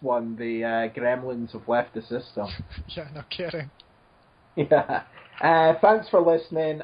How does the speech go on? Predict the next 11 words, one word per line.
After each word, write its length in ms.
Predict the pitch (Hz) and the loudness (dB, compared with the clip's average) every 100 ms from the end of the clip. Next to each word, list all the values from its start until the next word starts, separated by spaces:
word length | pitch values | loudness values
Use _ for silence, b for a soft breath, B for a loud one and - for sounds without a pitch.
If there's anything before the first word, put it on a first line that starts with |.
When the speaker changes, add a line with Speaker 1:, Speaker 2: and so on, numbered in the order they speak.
| - | -4
Speaker 1:
and, 420 | 139 135 135 131 | -2 -2 -4 -4
uh, 460 | 139 135 135 131 131 - | -2 0 0 -2 -6 -4
get 180 | 170 170 | 2 4
your 100 | 170 | 2
questions 540 | - 165 156 - 156 147 | 2 4 2 0 -8 -4
in 160 | 147 143 | -4 0
for 140 | 143 | 2
Alex 400 | 139 135 127 - | 2 0 -2 -6
next 340 | 139 131 - | -4 -4 -4
time. 300 | 139 127 131 - _ _ _ - | -2 -2 -4 -12 _ _ _ -4
Um, 440 | 127 123 123 123 | 0 2 2 0